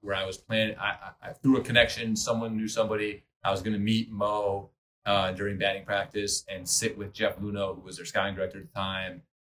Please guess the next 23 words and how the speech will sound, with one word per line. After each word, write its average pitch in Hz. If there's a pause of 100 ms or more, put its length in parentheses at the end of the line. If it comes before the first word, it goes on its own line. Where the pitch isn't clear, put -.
(160)
And, 92
uh, 87
but 104
that 113
game 107
wasn't 107
gonna 95
happen 95 (380)
until 95 (140)
Pujols 104
hit 107
a 95
home 101
run 98
off 85
Brad 95
Lidge 95 (420)
in 95
Houston 92
that 90
never 92
came 90
down. 87